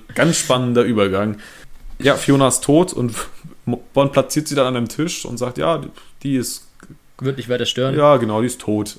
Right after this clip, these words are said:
Speaker 1: Ähm, anstatt irgendwie zu sagen, ähm, sie ist kaputt oder sowas.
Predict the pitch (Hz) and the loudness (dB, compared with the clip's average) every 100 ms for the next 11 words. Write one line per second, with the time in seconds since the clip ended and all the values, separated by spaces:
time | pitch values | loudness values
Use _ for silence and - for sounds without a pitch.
0 | - 107 104 104 98 117 - 117 110 107 | -10 -8 -8 -8 -8 -8 -4 -4 -6 -4
1 | 110 110 107 107 - 80 107 107 104 104 | -2 0 -2 -6 -10 -10 -8 -6 -6 -8
2 | 101 107 _ _ _ _ - 113 - 110 | -10 -16 _ _ _ _ -12 -10 -6 -6
3 | - - 135 139 135 147 151 147 - | -4 -4 0 0 0 -2 -4 -6 -12